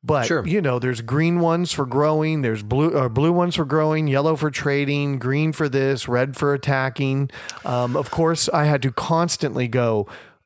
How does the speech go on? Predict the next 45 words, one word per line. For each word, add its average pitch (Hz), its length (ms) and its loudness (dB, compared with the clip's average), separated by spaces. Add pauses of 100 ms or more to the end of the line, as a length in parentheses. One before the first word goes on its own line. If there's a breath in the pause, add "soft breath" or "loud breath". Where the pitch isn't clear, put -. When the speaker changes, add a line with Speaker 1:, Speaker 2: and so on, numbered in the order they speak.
Speaker 1:
"Okay, 131 240 0
is 104 120 0
this 123 140 -2
one 170 120 2
red 156 320 0 (180)
or 123 120 0
is 110 100 -2
this 110 160 -4
one 117 80 0
Speaker 2:
Oh, 113 180 2
Speaker 1:
green?" 95 140 0
Speaker 2:
yeah. 85 320 -2 (140)
Speaker 1:
Um, 123 300 0
Speaker 2:
Yeah, 117 200 2
Speaker 1:
so 156 80 2
Speaker 2:
'cause 139 160 4
it, 143 200 0
'cause 127 140 0
I 143 60 6
imagine 160 380 2
the 117 80 2
cones 165 500 0
are 120 80 2
the 98 140 -2
same 117 440 2
shape. 90 600 -2 (160)
They're 123 100 0
not 151 80 2
Speaker 1:
That's 147 120 0
Speaker 2:
doing 120 160 0
Speaker 1:
right. 107 100 -6
Speaker 2:
anything 139 640 0
to 127 120 -2
change 117 440 -2
their, 95 500 0 (180)
their 98 200 -2
appearance. 123 640 -2
It's 104 120 -6
just 139 260 -2
different - 280 -4
color 107 220 0
plastic, - 440 -4
which 131 160 -2
is 131 80 -2
tough - 520 -2